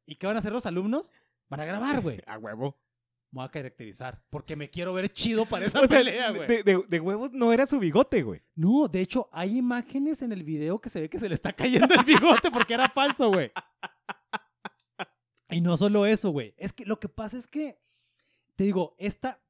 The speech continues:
Speaker 1: quise empezar con esta noticia, güey, porque, pues, todo, casi mu-, todo el mundo la conocimos, güey. Y lo hicieron memes bien chingones, güey, en los que sale, yo vi un meme bien chingón, güey, que era el Street Fighter de esos dos güeyes, güey.
Speaker 2: <laughs> No te
Speaker 1: Era una,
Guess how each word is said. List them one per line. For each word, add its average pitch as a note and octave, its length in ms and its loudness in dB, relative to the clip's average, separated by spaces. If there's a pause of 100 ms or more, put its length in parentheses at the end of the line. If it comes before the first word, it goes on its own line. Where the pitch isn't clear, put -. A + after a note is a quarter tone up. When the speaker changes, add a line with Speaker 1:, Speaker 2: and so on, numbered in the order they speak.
(120)
Speaker 1:
quise G3+ 240 -4
empezar G3 400 -2
con A#3+ 180 0
esta A#3+ 200 -4
noticia, A3+ 460 -8
güey, D3+ 160 -4
porque, D3 360 -10
pues, - 200 -14
todo, D#3+ 180 -6
casi D#3 220 -6
mu-, F#3 180 -2
todo E3+ 200 -6
el E3+ 40 -6
mundo E3+ 140 -8
la F#3+ 100 -8
conocimos, E3+ 440 -6
güey. A#2 160 -12 (340)
Y D#3 100 -14
lo F3+ 100 -12
hicieron D#3+ 280 -16
memes E3 260 -10
bien E3 200 -8
chingones, E3+ 600 -4
güey, A#2+ 220 -6 (400)
en E3 240 -8
los G#3+ 240 -6
que D#3+ 280 -10 (800)
sale, E3+ 640 -6 (120)
yo E3 180 -4
vi F3 80 -4
un F#3+ 140 -4
meme F#3+ 220 -8
bien G3 180 -8
chingón, G3 400 -6
güey, E3 120 -4
que C#3+ 120 -6
era C#3 100 -2
el E3+ 80 -4
Street D3+ 340 -6
Fighter D#3+ 360 -4
de C#3 60 -6
esos D3 200 -10
dos D3+ 160 -8
güeyes, D#3 400 -2
güey. A#2+ 120 -8
Speaker 2:
<laughs> G#3+ 100 -4
No C4+ 140 -2
te - 200 -2 (220)
Speaker 1:
Era G#3 220 0
una, A#3 220 0